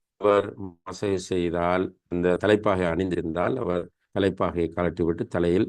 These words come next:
மசஹ் செய்து கொள்ள வேண்டும். இந்த அடிப்படையில் பெண்கள் தங்களுடைய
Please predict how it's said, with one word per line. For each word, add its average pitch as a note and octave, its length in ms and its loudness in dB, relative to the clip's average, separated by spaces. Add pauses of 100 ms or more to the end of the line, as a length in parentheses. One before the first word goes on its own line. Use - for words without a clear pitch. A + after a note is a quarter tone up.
மசஹ் E2+ 340 -4
செய்து E2 220 -4
கொள்ள E2 180 -4
வேண்டும். E2 340 -6 (400)
இந்த C3 180 8
அடிப்படையில் B2+ 600 6
பெண்கள் B2+ 440 6 (100)
தங்களுடைய G2 520 4